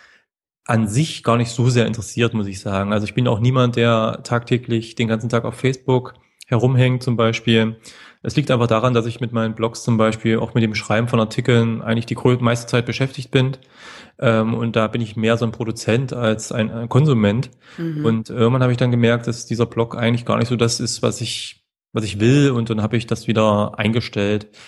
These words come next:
Speaker 1: Ähm, auch andere Fehler, klar, man macht mal immer mal wieder Fehler. Ähm, ich habe auch schon mal eine Abmahnung bekommen wegen einem Bild, was ich benutzt habe, was, was ich nicht durfte,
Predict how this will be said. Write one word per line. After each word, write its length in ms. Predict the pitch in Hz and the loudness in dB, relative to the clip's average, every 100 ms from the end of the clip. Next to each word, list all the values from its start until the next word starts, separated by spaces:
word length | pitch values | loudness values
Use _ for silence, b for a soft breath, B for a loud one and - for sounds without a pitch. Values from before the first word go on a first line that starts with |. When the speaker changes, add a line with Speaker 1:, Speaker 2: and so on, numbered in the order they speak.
| B B B - | B B B -6
Speaker 1:
Ähm, 540 | 104 104 104 104 104 107 | -2 0 0 -2 -4 -8
auch 160 | - - | -6 -4
andere 260 | 104 113 | -2 0
Fehler, 320 | 120 110 104 98 | 2 4 4 2
klar, 180 | 110 107 | 2 2
man 140 | 104 | 2
macht 200 | 104 - | 0 0
mal 60 | 107 | 0
immer 140 | 117 | 2
mal 180 | 110 104 | 2 2
wieder 180 | 104 104 | 2 0
Fehler. 580 | - 107 107 101 104 | 0 2 4 2 2
Ähm, 220 | 107 104 104 | 0 0 -2
ich 100 | 113 | -2
habe 100 | - | -4
auch 60 | |
schon 140 | - 113 | 2 2
mal 60 | |
eine 100 | 104 | 4
Abmahnung 400 | 120 120 113 113 | 2 2 0 0
bekommen 380 | 110 107 117 113 | -6 -4 -4 -2
wegen 180 | 107 110 | -4 -2
einem 260 | 110 110 - | -4 -4 -10
Bild, 440 | 139 117 131 139 | -4 0 2 4
was 160 | 120 117 | 2 2
ich 60 | |
benutzt 360 | 123 120 123 - | 0 -2 -2 -2
habe, 160 | 113 | 0
was, 320 | 113 101 - - | 0 -4 -10 -2
was 160 | 117 | -2
ich 80 | 117 | 0
nicht 300 | 117 - - | -4 -6 -2
durfte, 560 | 120 120 - 120 113 | 0 0 0 2 2